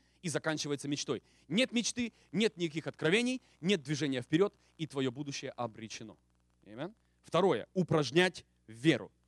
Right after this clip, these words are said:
Вера — целая тема есть. Вера без дел мертва. Долго на этом пункте задерживаться не буду. Вера без дел мертва. Вера, я всегда говорю, это дела. Это не сидеть на диване и не говорить:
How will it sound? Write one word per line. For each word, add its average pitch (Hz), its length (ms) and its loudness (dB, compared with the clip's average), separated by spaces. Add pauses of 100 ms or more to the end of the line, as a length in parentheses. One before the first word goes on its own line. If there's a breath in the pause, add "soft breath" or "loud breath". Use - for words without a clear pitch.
(140)
Вера — 254 420 0 (460)
целая 175 340 6
тема 208 280 2
есть. 190 300 0
Вера 185 380 4
без 160 220 -2
дел 165 180 6
мертва. 165 460 2 (160)
Долго 170 260 4
на 160 80 2
этом 156 180 -2
пункте 151 220 -10
задерживаться 139 480 -4
не 143 60 0
буду. 131 260 -6 (560 loud breath)
Вера 247 320 6
без 180 200 0
дел 175 180 4
мертва. 135 340 -2
Вера, 123 500 2
я 165 160 2
всегда 185 520 2
говорю, 127 240 -6
это 131 240 -2
дела. 156 800 2 (260 soft breath)
Это 180 180 -2
не 196 160 0
сидеть 214 320 0
на 233 80 -2
диване 220 340 -2
и - 20 -2
не 196 80 -4
говорить: 202 240 0